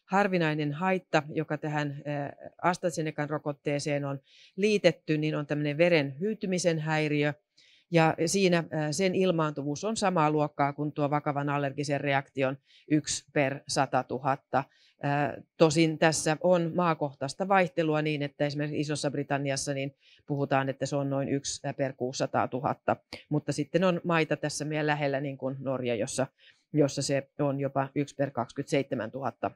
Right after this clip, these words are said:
annosta. No, näistä koronarokotteiden haittavaikutuksista niin vastaa, niiden vastaanottamisesta vastaa, ää,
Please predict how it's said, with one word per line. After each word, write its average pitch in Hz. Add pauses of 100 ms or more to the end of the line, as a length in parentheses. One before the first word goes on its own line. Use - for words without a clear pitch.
(140)
annosta. 127 (1400)
No, 226 (100)
näistä 240 (320)
koronarokotteiden 233
haittavaikutuksista 190
niin 170
vastaa, 170 (160)
niiden 160
vastaanottamisesta 165
vastaa, 147 (380)
ää, 147